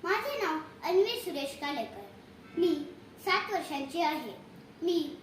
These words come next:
उर्वे नवी मुंबईमध्ये राहते. मी डॉन बॉस्को या शाळेमध्ये शिकते. समर्थ रामदास स्वामींनी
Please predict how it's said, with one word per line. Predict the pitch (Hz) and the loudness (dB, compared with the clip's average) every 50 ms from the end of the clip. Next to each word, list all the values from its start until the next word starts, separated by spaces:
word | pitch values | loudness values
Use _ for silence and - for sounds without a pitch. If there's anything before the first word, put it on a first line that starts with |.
| - - - | -14 -10 -6
उर्वे | 294 311 311 285 359 440 466 466 440 | -4 -2 -2 0 -2 -2 0 0 0
नवी | 349 320 370 392 | 2 4 4 6
मुंबईमध्ये | 392 349 302 285 269 262 269 285 247 220 220 254 277 | 6 4 4 2 0 0 -2 -2 -2 -4 -4 -4 -4
राहते. | 311 285 - - - 202 202 202 - - - - - - | -4 -4 -4 -6 -10 -12 -14 -14 -16 -18 -20 -12 -6 -2
मी | 302 311 294 294 - - - - - - 240 | -2 -2 -2 -2 -6 -10 -14 -16 -12 -6 -4
डॉन | 294 294 294 311 | -2 0 0 2
बॉस्को | 311 392 - - - 480 | 2 0 0 -2 -2 -2
या | 494 480 | 0 0
शाळेमध्ये | 440 - - - 330 277 277 285 311 277 285 247 220 247 277 | 0 0 2 2 4 4 4 4 2 0 -4 -4 -6 -6 -6
शिकते. | - 320 - - - - - - - - - - - - - - - - - - - - - - | -8 -8 -10 -10 -12 -12 -14 -14 -14 -16 -18 -20 -20 -20 -20 -20 -20 -20 -20 -20 -20 -12 -6 -2
समर्थ | 359 320 311 330 339 | 0 2 2 2 0
रामदास | 339 - 523 554 539 480 392 349 359 392 415 392 - | 0 0 4 4 6 6 4 4 2 2 0 0 0
स्वामींनी | 392 339 320 330 339 349 339 294 254 - | -2 -2 0 0 2 2 0 0 -2 -4